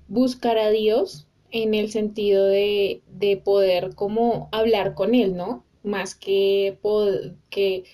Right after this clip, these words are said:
ir a una iglesia o hacer algo religioso, es poder expresarle y decirle cómo me siento, eh, lo triste que me hace sentir el, el estar sola, o lo,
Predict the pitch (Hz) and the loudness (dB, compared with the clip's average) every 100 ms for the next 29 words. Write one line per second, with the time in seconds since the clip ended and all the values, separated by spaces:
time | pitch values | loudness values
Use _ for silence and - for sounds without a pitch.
0 | - - 220 208 202 202 196 196 190 202 | -20 -4 0 2 2 0 0 2 2 2
1 | 214 - 208 185 - _ _ - - 202 | 0 -2 -4 -4 -8 _ _ -8 0 2
2 | 202 196 196 196 196 196 196 196 202 202 | 4 6 4 4 2 0 2 2 2 2
3 | 220 220 - 202 202 185 190 302 370 220 | 0 -4 -8 0 2 2 0 -4 -2 -4
4 | 226 - 214 208 208 190 202 - _ _ | -2 0 0 2 0 -2 -6 -8 _ _
5 | 220 226 - 233 233 220 202 196 190 202 | -4 -4 0 0 2 0 0 0 0 -2
6 | 226 208 190 185 196 208 220 202 - 233 | -2 -2 -2 -4 -8 -4 -4 -4 -4 -2
7 | 220 - - - _ _ _ _ - 202 | -2 -6 -16 -18 _ _ _ _ -4 0
8 | 202 202 190 185 - 214 214 214 247 226 | 2 2 0 -4 -6 0 0 2 0 -2
9 | 220 202 190 208 214 202 190 190 208 196 | -4 -4 -2 -2 -2 -2 -6 -6 -4 -6
10 | 208 196 190 185 - 202 196 190 185 190 | -4 0 0 0 0 0 0 0 -4 0
11 | 202 202 202 196 - _ - - - 214 | 2 2 0 -2 -8 _ -20 -20 -2 2
12 | 208 214 208 - | 4 4 2 0